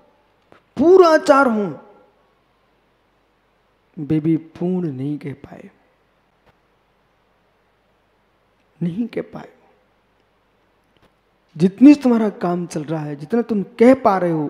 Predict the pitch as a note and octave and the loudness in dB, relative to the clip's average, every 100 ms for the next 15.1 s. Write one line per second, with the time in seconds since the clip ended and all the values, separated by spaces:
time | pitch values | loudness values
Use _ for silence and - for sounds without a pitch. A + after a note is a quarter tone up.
0 | - F3 - G#3+ A3 E3 D3 - - - | -6 -6 2 2 4 0 -2 -6 -12 -14
1 | - A3 _ _ _ _ _ _ _ _ | -14 -16 _ _ _ _ _ _ _ _
2 | _ _ F#3 G#3+ G3+ F3 - D#3+ D3 C#3 | _ _ 2 4 4 4 4 2 2 -2
3 | - C#3+ D3 D#3 - E3 - F#3 - G#3 | -6 -2 -2 -2 -4 -6 -2 -4 2 4
4 | A3+ A3 D#3 D3 C#3 - - G#3+ _ _ | 4 2 -4 -10 -14 -16 -20 -20 _ _
5 | _ - - _ _ _ _ - F3 G3 | _ -20 -20 _ _ _ _ -2 4 6
6 | G#3+ A3 A#3 G#3 A3+ D4+ - - - _ | 6 4 2 4 2 0 -8 -20 -20 _
7 | _ _ _ _ _ _ _ _ _ _ | _ _ _ _ _ _ _ _ _ _
8 | _ _ _ _ _ _ _ _ _ _ | _ _ _ _ _ _ _ _ _ _
9 | _ _ _ _ _ _ _ G3+ - - | _ _ _ _ _ _ _ 4 4 0
10 | E3 - - - - _ _ _ - F#3 | -8 -8 -20 -20 -20 _ _ _ -4 -2
11 | D3 D3+ G3+ F#3+ F3 D#3 F3 E3+ D#3 D3+ | 2 2 4 2 0 -2 -4 -2 0 -2
12 | D#3+ E3 - _ _ _ _ _ _ _ | -6 -14 -20 _ _ _ _ _ _ _
13 | _ _ _ _ _ _ _ _ _ _ | _ _ _ _ _ _ _ _ _ _
14 | _ _ _ - A3 A3+ G3+ E3+ D#3 - | _ _ _ -2 2 2 2 0 0 -4